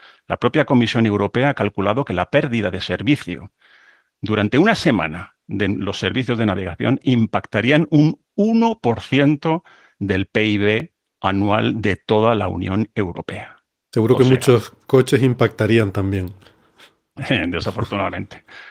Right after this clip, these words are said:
Speaker 1: Pero es que afecta no solo a la na-, a, a, al, al, claro, al, navegador del coche, sino agricultura de precisión, servicios de rescate, eh, distribución de energía. Es, es alucinante.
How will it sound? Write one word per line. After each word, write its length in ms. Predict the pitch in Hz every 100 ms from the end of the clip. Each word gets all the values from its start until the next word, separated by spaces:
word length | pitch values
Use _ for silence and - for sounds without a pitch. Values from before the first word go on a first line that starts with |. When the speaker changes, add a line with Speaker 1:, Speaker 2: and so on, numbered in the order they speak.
| - -
Speaker 1:
Pero 200 | - 107
es 100 | -
que 80 | 135
afecta 400 | 113 135 - 147
no 120 | 120
solo 280 | - 104 95
a 40 |
la 120 | 90 92
na-, 100 | 92
a, 80 | 95
a, 300 | 98 85 87
al, 120 | 87
al, 200 | 92 85
claro, 320 | - 110 92 80
al, 240 | 80 85 _ _ - -
navegador 580 | 101 95 92 95 92 -
del 180 | 80 -
coche, 360 | 135 - 87
sino 220 | - 90
agricultura 680 | 82 87 - 104 95 107 95
de 120 | 90
precisión, 720 | - - 95 - 101 98 120 - - -
servicios 880 | - 107 95 95 - 95 90 90 85
de 240 | 90 85 82
rescate, 880 | 85 - 98 - 104 107 113 90 87
eh, 40 |
distribución 600 | 92 - 87 92 - 98
de 80 | 98
energía. 540 | 87 - 110 113 120
Es, 200 | 104 -
es 160 | - -
alucinante. 560 | 90 87 98 92 95